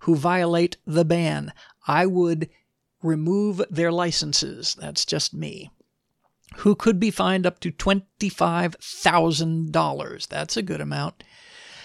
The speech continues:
House Majority Leader William Lamberth remarked that those, or I'm sorry, these children do not need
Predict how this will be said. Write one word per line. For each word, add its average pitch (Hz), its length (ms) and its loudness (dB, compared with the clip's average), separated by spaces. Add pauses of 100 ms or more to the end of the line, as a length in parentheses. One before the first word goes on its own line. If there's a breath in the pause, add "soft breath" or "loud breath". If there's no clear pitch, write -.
(120 loud breath)
House 175 300 4
Majority 180 420 4
Leader 180 280 6
William 208 540 4
Lamberth 165 960 4
remarked 165 540 0
that 156 380 0 (100)
those, 196 640 0
or 156 100 -4
I'm 156 140 -2
sorry, 156 220 0
these 196 340 2
children 147 500 0 (440)
do 196 180 8
not 208 320 2
need 165 460 0